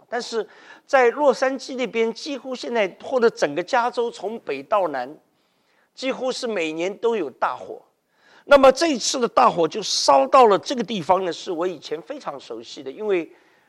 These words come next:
就在四零五号高速公路上面。那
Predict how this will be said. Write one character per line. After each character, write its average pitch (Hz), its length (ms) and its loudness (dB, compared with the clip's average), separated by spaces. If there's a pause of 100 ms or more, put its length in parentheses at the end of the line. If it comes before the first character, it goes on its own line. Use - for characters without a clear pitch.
(160)
就 269 140 -4
在 208 400 2
四 - 280 -10
零 226 200 -4
五 139 120 -12
号 147 340 0
高 185 240 -6
速 - 120 -16
公 190 180 -6
路 151 100 -8
上 151 180 -4
面。 123 200 -14 (760)
那 220 420 6